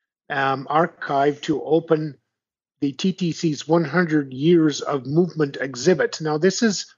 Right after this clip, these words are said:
I know it's a Toronto-centric article, but I think, um, it's, it's worth talking about because the T T C is the biggest transportation systems in North America.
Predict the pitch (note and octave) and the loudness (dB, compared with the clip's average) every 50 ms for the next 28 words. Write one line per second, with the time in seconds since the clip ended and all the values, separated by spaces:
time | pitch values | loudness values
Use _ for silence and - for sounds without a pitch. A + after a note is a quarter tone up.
0 | _ _ _ - E3 F3 F#3 A3 B3 B3 A3+ F3+ E3 - - E3+ - - - - | _ _ _ 0 2 4 4 4 4 6 4 4 4 2 2 2 2 2 2 2
1 | E3+ E3+ E3+ E3 D#3 C3+ - - E3+ D#3+ - C#3+ - - C#3+ D#3+ D#3 D#3+ - B2 | 2 4 4 4 2 0 -2 -2 -4 -4 -4 -6 -2 0 2 2 2 0 -2 -4
2 | A#2 A2+ - _ _ _ _ _ _ _ _ _ _ _ _ _ _ _ _ - | -6 -6 -8 _ _ _ _ _ _ _ _ _ _ _ _ _ _ _ _ -6
3 | F3 E3+ F3 - - - A#3 A3+ - - - - - E3+ F3 F3 F3 F3 - - | -4 -2 -2 -2 -2 -2 -4 -4 -4 -8 -14 -8 -4 -2 0 0 -2 -2 -4 -4
4 | E3 D#3+ - - - - - - E3+ E3 - - D#3 D#3 F#3+ A3+ G#3+ - - - | -4 -4 -2 -4 -6 -6 -8 -8 -8 -8 -8 -6 0 2 2 2 2 0 0 2
5 | F#3+ G3 F#3 - F#3+ E3+ D#3+ C#3 D3 D3 C#3+ - - D3 C3+ - D3+ C#3 - C#3+ | 2 2 2 0 -2 -2 0 2 2 2 0 0 -2 -10 -6 -4 -4 -4 -2 -4
6 | C3 - - G3 F#3 - F3+ E3 D3+ - - E3+ D3+ C3+ C3+ - E3 F#3+ F#3 D#3 | -4 -2 0 0 0 0 0 -2 -2 -2 -2 0 0 0 0 2 4 4 4 4
7 | C#3 C#3 C3+ C3 - - - _ _ _ - - E3+ D3 C#3+ C#3 - - - _ | 2 0 -2 -6 -10 -12 -14 _ _ _ -6 -2 0 2 0 0 -2 -4 -14 _
8 | - - D#3+ D#3 D3+ - - - C3+ - - D3+ D3+ C#3+ - C3 B2 - - D3 | -6 0 0 0 0 0 -4 -10 -6 -2 0 0 0 0 -4 -12 -10 -6 -4 -4
9 | - - C#3 B2 - D3+ B2+ B2 C#3 C#3+ C#3 C3+ - B2+ B2 C#3 D3 C#3+ C3+ - | -4 -6 -10 -10 -6 -6 -4 0 2 2 2 0 -2 -4 0 0 0 0 0 -2
10 | - A2+ A2+ | -4 -6 -6